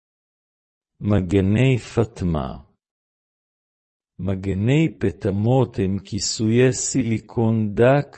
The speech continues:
ונוח שניתן להניח מעל פטמת האם במהלך ההנקה. הם יכולים לעזור להגן על פטמות כואבות או סדוקות, לספק הקלה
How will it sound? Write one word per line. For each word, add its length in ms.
ונוח 560
שניתן 680
להניח 720
מעל 480
פטמת 840
האם 440
במהלך 760
ההנקה. 880
הם 240
יכולים 680
לעזור 680
להגן 520
על 220
פטמות 640
כואבות 720
או 180
סדוקות, 1000
לספק 760
הקלה 680